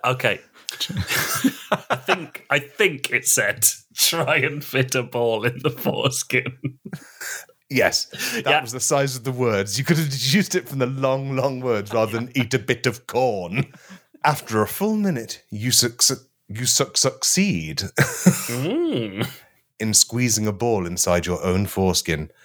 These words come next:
Speaker 2: And it's so dark and cozy, you nod off for a moment. Well, you think it's a moment when you pop your ball back out of your turtleneck. It's midnight and all the other dicks are staring at you. They must think you're crazy.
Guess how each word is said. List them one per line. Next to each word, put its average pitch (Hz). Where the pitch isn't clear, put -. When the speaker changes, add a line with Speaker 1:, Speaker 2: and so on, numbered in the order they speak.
Speaker 2:
And 120
it's 123
so 180
dark 135
and 143
cozy, 90
you 117
nod 113
off 98
for 80
a 78
moment. 73
Well, 78
you 80
think 139
it's -
a 98
moment 87
when 98
you 95
pop -
your 95
ball 101
back 92
out 143
of 92
your 87
turtleneck. 95
It's 208
midnight 113
and 123
all 147
the 101
other 104
dicks 113
are 135
staring 95
at 95
you. 92
They 185
must 139
think 123
you're 180
crazy. -